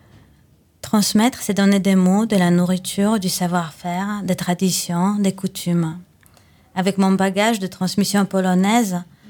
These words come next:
je fais le voyage avec quelques escales, à traverser les frontières, à rencontrer l'amour, à étudier le théâtre,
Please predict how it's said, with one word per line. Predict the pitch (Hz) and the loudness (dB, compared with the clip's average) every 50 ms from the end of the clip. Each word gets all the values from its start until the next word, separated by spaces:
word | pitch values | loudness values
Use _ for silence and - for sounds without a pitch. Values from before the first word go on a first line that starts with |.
| - - 202 190 | -20 -20 -14 -8
je | 185 180 | -6 -6
fais | 175 165 208 214 | -2 0 0 2
le | 220 | 2
voyage | 208 185 196 196 190 190 196 196 196 208 226 233 214 | 2 2 0 0 2 2 2 2 2 2 2 0 0
avec | 214 185 190 190 190 | -2 -2 -2 -4 -4
quelques | - 185 185 185 - 190 185 | -6 -6 -4 -2 -2 0 0
escales, | 196 185 - - - - 175 175 185 175 165 165 - _ _ _ _ _ _ _ _ _ _ _ - | 0 0 -2 -4 -4 -4 -2 -2 -2 -4 -6 -10 -14 _ _ _ _ _ _ _ _ _ _ _ -6
à | 180 | -6
traverser | 175 - - 175 175 190 185 165 - 190 190 | -6 -4 -4 -2 -2 0 -2 -2 -2 -2 -2
les | 185 185 | -2 -2
frontières, | 185 - - 185 180 180 - - 180 180 185 208 208 214 202 196 190 - _ - 180 208 220 - - _ - 208 208 208 | -2 -2 -2 0 0 -2 -2 -2 -2 0 0 0 -2 -2 -4 -8 -10 -16 _ -12 -10 -10 -10 -10 -12 _ -6 -4 -4 -2
à | 185 180 | -2 0
rencontrer | 175 202 214 208 247 247 240 - 240 226 | 0 0 0 0 0 -2 0 0 0 0
l'amour, | 214 202 185 180 175 180 190 226 262 247 - 175 165 - _ _ _ _ _ _ _ _ | 2 2 2 2 0 0 0 0 -2 -4 -4 -8 -12 -14 _ _ _ _ _ _ _ _
à | 180 185 | -2 -2
étudier | 190 185 - 185 170 190 190 | -2 -2 -4 -2 0 0 2
le | 185 185 | 2 0
théâtre, | 185 - 185 170 165 160 160 175 196 214 202 - - | -2 -2 -2 -2 0 0 0 0 -2 -2 -4 -8 -8